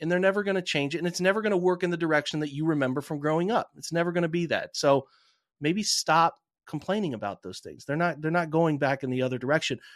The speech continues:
The money part of sports is becoming in the front and center, and this is the byproduct of that.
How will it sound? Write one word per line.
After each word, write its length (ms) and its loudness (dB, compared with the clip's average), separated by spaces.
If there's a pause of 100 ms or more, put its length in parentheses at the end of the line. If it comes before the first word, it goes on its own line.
(160)
The 100 4
money 460 4
part 260 4
of 100 0
sports 460 0
is 60 -6
becoming 420 -2
in 80 -2
the 60 -4
front 300 0
and 120 -2
center, 380 0 (560)
and 160 0
this 180 6
is 100 -4
the 100 0
byproduct 600 0
of 80 -18
that. 220 -10